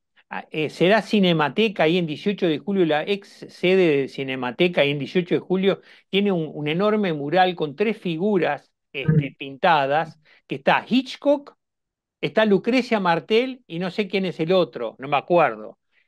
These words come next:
Speaker 1: Pero, eh, al punto que, eh, es, de tan importancia tiene, eh, Lucrecia Martel en la, en la cinematografía del Río de la Plata,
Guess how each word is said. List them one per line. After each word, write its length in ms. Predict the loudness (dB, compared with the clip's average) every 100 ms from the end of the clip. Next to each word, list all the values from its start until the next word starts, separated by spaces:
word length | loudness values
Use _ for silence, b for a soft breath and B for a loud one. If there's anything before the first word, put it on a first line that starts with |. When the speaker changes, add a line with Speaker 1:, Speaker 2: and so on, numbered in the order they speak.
| _
Speaker 1:
Pero, 380 | 0 0 0 -6 _ _
eh, 160 | -10 -6
al 160 | -6 -2
punto 320 | -2 0 0
que, 240 | 0 -4 _
eh, 180 | -20 -10
es, 260 | -10 -10 -18
de 260 | -18 -10 -4
tan 300 | 0 0 -2
importancia 720 | -4 -4 -4 -2 -4 -2 -4
tiene, 560 | -4 -6 -4 -6 -8 -12
eh, 40 |
Lucrecia 420 | -12 -6 -4 -4
Martel 340 | -6 -6 -4 -4
en 160 | -4
la, 180 | -6 -10
en 60 | -10
la 120 | -10
cinematografía 1040 | -8 -8 -8 -10 -8 -6 -6 -8 -2 0
del 160 | 0 -2
Río 140 | 0
de 40 | 0
la 140 | 0
Plata, 400 | -2 -2 -2 -4